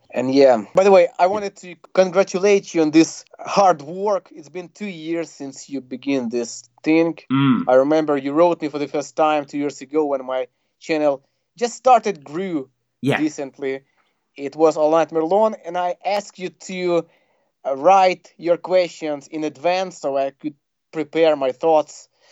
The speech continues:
Speaker 1: <laughs>
Speaker 2: Yeah.
Speaker 1: and, uh, not to be too confused. <laughs> You know.
Speaker 2: <laughs> That's fair
Speaker 1: But
Speaker 2: enough,
Speaker 1: now
Speaker 2: though.
Speaker 1: I, now I, I don't think my English improved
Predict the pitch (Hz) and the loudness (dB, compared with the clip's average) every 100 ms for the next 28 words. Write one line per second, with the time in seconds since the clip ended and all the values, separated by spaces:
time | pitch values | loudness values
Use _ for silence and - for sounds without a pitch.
0 | _ 170 - 202 - - - - - - | _ -4 -2 0 -2 -12 -20 -20 -20 -6
1 | 120 135 135 131 127 120 120 110 - _ | 0 2 2 -2 -4 -4 -4 -8 -14 _
2 | - 151 156 147 - 160 147 143 131 - | -4 4 4 2 -6 -6 -4 -4 -4 -6
3 | 151 139 127 123 117 _ - - _ _ | -2 0 0 0 -6 _ -20 -20 _ _
4 | _ _ _ _ _ _ _ - 139 143 | _ _ _ _ _ _ _ -10 -10 -8
5 | 143 147 151 127 - - _ _ _ _ | 0 6 6 6 -6 -20 _ _ _ _
6 | _ _ - 98 110 - 160 147 - - | _ _ -12 -8 -8 -4 -4 -4 -8 -2
7 | 143 110 - - 175 143 170 156 156 143 | 0 0 -2 -6 -2 0 2 4 6 8
8 | 190 160 139 131 143 147 _ - - - | 8 8 8 6 0 -14 _ -20 -18 -20
9 | - - 147 170 160 151 143 131 127 - | -20 -2 4 6 8 6 6 2 -2 -4
10 | - 160 156 190 - 202 180 - 160 160 | 2 4 4 2 0 -4 -4 -2 -2 -2
11 | 165 156 160 151 - 143 143 156 151 | -6 -4 -6 -6 -12 -14 -4 0 0